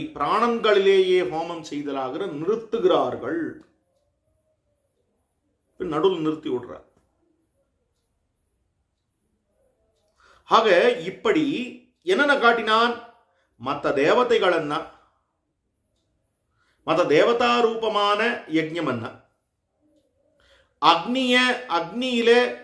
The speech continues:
பிரம்மத்தை பார்க்கும்படியான ஒரு யஜ்ஞம் என்ன, புலனடக்கம் முதலான யஜ்ஞங்கள் என்ன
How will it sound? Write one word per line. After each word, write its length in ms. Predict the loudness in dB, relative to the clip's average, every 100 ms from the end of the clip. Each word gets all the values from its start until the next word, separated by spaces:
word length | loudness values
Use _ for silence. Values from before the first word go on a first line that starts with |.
| -20 _ -12
பிரம்மத்தை 600 | -2 -2 0 -2 -2 -6 0
பார்க்கும்படியான 840 | 0 0 -2 -2 0 2 2 2 0
ஒரு 120 | 0
யஜ்ஞம் 340 | -2 -4 -6 -6
என்ன, 140 | -8 -12 -18 _ _ _ _ _ _ _ _ _ _ _ _ _ _ _ _ _ _ 4
புலனடக்கம் 720 | 6 6 4 2 0 -4 -4 -4
முதலான 460 | 0 4 4 4 0
யஜ்ஞங்கள் 600 | -4 -4 -10 -8 -6 -4
என்ன 180 | -6